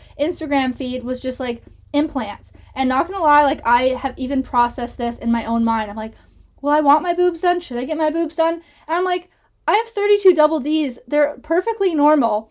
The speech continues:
Why the hell would I even consider getting my boobs done?" And, like, the fact that I thought that, I thought people that have, like,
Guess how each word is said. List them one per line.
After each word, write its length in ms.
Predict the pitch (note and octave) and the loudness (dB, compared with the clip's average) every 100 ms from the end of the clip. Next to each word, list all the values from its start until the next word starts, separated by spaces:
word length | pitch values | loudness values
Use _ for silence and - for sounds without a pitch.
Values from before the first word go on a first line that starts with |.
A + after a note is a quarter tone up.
| _ | _
Why 240 | C4 D#4 F#4+ | 0 2 4
the 120 | G#4+ | 0
hell 600 | - G#4 F#4 B3 A3 - - | 2 2 4 4 0 -6 -4
would 140 | C#4 | 4
I 100 | C#4 | 4
even 300 | D4 D#4 E4+ | 4 -2 -4
consider 360 | E4+ E4 D#4+ C#4+ | -6 -4 -4 -2
getting 220 | C4+ B3+ | -2 -2
my 140 | B3 | -2
boobs 260 | A#3 A#3+ - | -4 -6 -6
done?" 200 | F#3 - _ _ _ - | -12 -14 _ _ _ -4
And, 100 | C#4 | 2
like, 160 | C#4+ D#4 | 2 0
the 80 | C#4+ | -6
fact 440 | - C#4 F4+ - | -2 0 0 0
that 120 | D4+ | -2
I 280 | E3+ A#3 C4 | 2 2 2
thought 400 | - B3 A#3 A#3 | 0 2 2 2
that, 260 | D#4+ F#4 - | 2 4 2
I 120 | C4+ | 0
thought 320 | C#4+ C4+ A#3+ - - | 0 0 -2 -6 -2
people 460 | E4 F#4+ G#4 F4+ | -2 0 2 2
that 220 | C4+ C4 | 2 0
have, 160 | C#4+ B3+ | -2 -2
like, 240 | A#3+ A#3 | -4 -6